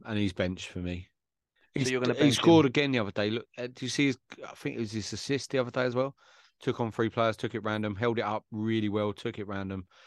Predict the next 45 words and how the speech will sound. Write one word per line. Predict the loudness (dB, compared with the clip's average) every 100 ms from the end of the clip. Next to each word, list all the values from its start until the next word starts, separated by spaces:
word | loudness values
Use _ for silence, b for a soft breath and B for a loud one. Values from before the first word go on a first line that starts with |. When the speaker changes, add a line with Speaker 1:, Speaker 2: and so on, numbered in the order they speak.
| b _ -4
Speaker 1:
banged, | -4 -4 -8
yeah, | -8 -6
goal. | -4 -4 -4 0
I | 2 4
don't | 0 0
think | -4 -6
we'll | -4
ever | -4 -6
see | -6
him | -8
again. | -4 -2 -2 -6 b b 4
Speaker 2:
I | 4
Speaker 1:
But | 4 0
Speaker 2:
totally | 4 4 6 4
agree | 4 4 2 2
with | -2
you, | -2 -4 b b
but | 0
I'm | 2 2
abso-, | 0 -2 -4 -2
again, | -2 -2 -2
uh, | -4 -8
uh, | -10 -8
this | -6 -2
is | 0
annoying. | 4 4 4 0 B B B
I | 2 2
d-, | 4
I, | 4 4
I | 4 2
would | 2
have, | 0 0
d-, | 0
I, | 0 0 2
I | 2
would | 2 -2
be | -4
definitely | -4 -6 -6 -6
keeping | -6 -6 -4
him. | -4 -4 -10 2
I'd | 4 6
be | 4
having | 4 4 4 6
Davison, | 6 6 4 6 4 4 B B B -8 0
Ali, | 2 2 0